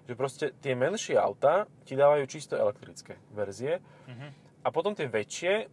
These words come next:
Speaker 1: proste vedia, že to bude rodinné auto, že s tým chceš ísť na dovolenku, tak ti tam dajú aj ten, e, spalovací motor. A je to fajn. Podľa mňa je to úplne v pohode a presne vieš, kam máš sa nasmerovať.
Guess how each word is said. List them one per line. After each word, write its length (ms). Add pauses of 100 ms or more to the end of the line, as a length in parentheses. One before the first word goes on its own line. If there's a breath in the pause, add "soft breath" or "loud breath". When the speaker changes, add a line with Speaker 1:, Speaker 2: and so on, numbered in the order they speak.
Speaker 1:
proste 320
vedia, 240
že 160
to 80
bude 100
rodinné 300
auto, 240
že 80
s 80
tým 80
chceš 240
ísť 80
na 80
dovolenku, 400
tak 240
ti 60
tam 100
dajú 320
aj 160 (260)
ten, 220
e, 80 (300)
spalovací 500
motor. 320 (680 loud breath)
A 140
je 80
to 80
fajn. 320 (800)
Podľa 240
mňa 80
je 80
to 80
úplne 160
v 60
pohode 280 (280)
a 180
presne 380
vieš, 340
kam 300 (160)
máš 400
sa 160
nasmerovať. 640